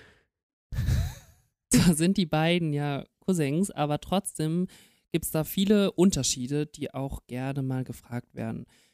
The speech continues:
Das Myoglobin hat im Gegensatz zum Hämoglobin nur eine Proteinkette und kann damit also nur ein Molekül Sauerstoff binden.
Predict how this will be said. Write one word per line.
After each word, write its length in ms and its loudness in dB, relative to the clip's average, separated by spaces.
Das 180 -2
Myoglobin 680 2
hat 140 -2
im 100 -8
Gegensatz 460 -4
zum 140 -6
Hämoglobin 600 -2
nur 200 -4
eine 260 -2
Proteinkette 1000 -6
und 180 -2
kann 200 -4
damit 280 -4
also 200 -4
nur 240 -2
ein 480 0
Molekül 440 -4
Sauerstoff 480 -6
binden. 460 -10